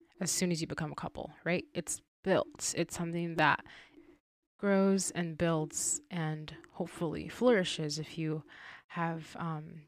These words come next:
if you are watering it like, you know, like a plant, if you are taking care of it, if you're being a good steward, um, that is something that will grow and flourish and become beautiful. So this is really an opinion piece. I mean, I obviously backed up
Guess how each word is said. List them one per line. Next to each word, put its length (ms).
if 240
you 200
are 180
watering 500
it 180
like, 320
you 60
know, 160
like 160
a 60
plant, 480
if 180
you 140
are 200
taking 320
care 260
of 60
it, 60
if 140
you're 80
being 180
a 60
good 180
steward, 380
um, 380
that 160
is 80
something 260
that 160
will 120
grow 300
and 120
flourish 440
and 200
become 360
beautiful. 520
So 340
this 200
is 120
really 240
an 60
opinion 440
piece. 280
I 80
mean, 160
I 220
obviously 420
backed 380
up 260